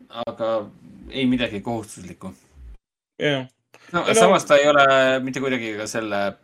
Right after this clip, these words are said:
Speaker 1: Winter Soldieri ja Hawk-, Falcon and the Winter Soldieri, äh, laadset, mis oli lihtsalt, äh, keskpärane ja mõttetu.
Speaker 2: Oota, mis selle seriaali nimi nüüd oligi?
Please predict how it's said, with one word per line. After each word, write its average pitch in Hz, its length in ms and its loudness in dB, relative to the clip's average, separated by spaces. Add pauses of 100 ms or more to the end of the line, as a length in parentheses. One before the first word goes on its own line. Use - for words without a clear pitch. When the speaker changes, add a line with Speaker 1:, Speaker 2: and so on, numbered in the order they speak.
(260)
Speaker 1:
Winter 110 240 -12
Soldieri 98 500 -10
ja 95 300 -6
Hawk-, - 320 -10 (2250)
Falcon 180 440 0
and 123 80 -4
the 127 100 -6
Winter 147 260 -6
Soldieri, 101 680 -10
äh, 92 280 -8
laadset, 104 600 -8
mis 104 220 -18
oli 107 180 -16
lihtsalt, - 480 -14
äh, - 520 -20
keskpärane 85 600 -16
ja 87 80 -20
mõttetu. 85 320 -20 (1040)
Speaker 2:
Oota, - 180 -16
mis 240 180 -8
selle 170 200 -4
seriaali 160 320 4
nimi 147 240 -2
nüüd 120 140 -4
oligi? 110 320 -6